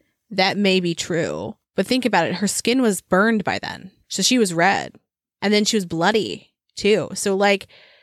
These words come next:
she wasn't ocean colored anymore. Like, the child who, like, fell into the ocean, yes. But the child who had spent a day at sea being bitten by rude fish, like, she would have been blonder. And, like, even in, like,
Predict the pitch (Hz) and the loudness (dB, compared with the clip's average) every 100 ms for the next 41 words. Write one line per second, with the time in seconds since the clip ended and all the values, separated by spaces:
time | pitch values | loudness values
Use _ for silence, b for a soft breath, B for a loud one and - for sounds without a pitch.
0 | b - 262 233 233 247 - 190 208 240 | b -2 2 4 4 2 0 2 2 0
1 | 196 - 175 113 - 196 202 - 180 202 | -4 -8 -8 -8 -8 -8 -10 -8 0 0
2 | - B B B 254 233 269 269 294 269 | -2 B B B -2 0 2 2 2 0
3 | 208 226 214 196 190 175 - - _ - | 2 4 4 4 4 2 -4 -20 _ -14
4 | - 214 208 202 196 196 180 - 190 185 | -2 0 0 -2 -2 -2 -2 -2 -2 -2
5 | 170 143 175 _ _ - 170 82 - - | -4 -6 -10 _ _ -6 -4 -4 -6 -12
6 | - - B B B - 202 202 - 220 | -12 -16 B B B -6 -2 0 2 2
7 | 226 214 208 208 190 180 - 202 190 - | 2 0 2 4 4 2 -6 -6 -4 0
8 | 208 220 208 190 190 180 - 214 202 180 | 2 2 0 2 2 2 -2 -2 2 2
9 | 170 b b b - 185 175 165 190 202 | 0 b b b -4 -2 -2 0 2 2
10 | 196 175 175 180 196 185 - 202 151 - | 2 2 2 2 0 0 -2 0 0 -2
11 | - - - b b 202 - 311 330 392 | -4 -4 -8 b b -4 0 2 2 2
12 | 392 262 220 170 113 120 175 202 247 254 | 2 0 0 0 -2 -4 -2 0 0 0
13 | - 302 359 349 277 240 | 0 2 2 0 0 0